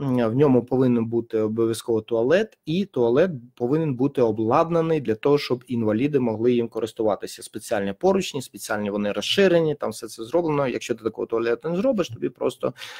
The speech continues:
е, комісія прийомна не прийме і не дозволить відкритися як бізнес. Так що, а, забезпечувати халявою, халяви немає.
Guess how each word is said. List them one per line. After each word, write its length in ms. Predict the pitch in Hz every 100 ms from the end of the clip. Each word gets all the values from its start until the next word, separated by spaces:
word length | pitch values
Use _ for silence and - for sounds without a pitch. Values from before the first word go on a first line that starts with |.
| - _
е, 180 | 123 113
комісія 440 | 110 131 143 139 131
прийомна 380 | 120 120 120
не 140 | 117 120
прийме 600 | - 139 131 120 110 110
і 60 |
не 120 | 113 117
дозволить 480 | 117 113 143 143
відкритися 500 | 113 - 117 113 -
як 140 | 104 101
бізнес. 420 | 92 87 87 -
Так 180 | - 107
що, 260 | - 78 127 _ _ _ _ - - - _
а, 240 | 123 117 113
забезпечувати 760 | 139 147 117 208 196 170 165
халявою, 800 | - 165 190 220 190 123 117 123 _ -
халяви 580 | - 131 135 196 202 185 -
немає. 520 | 139 131 92 90 110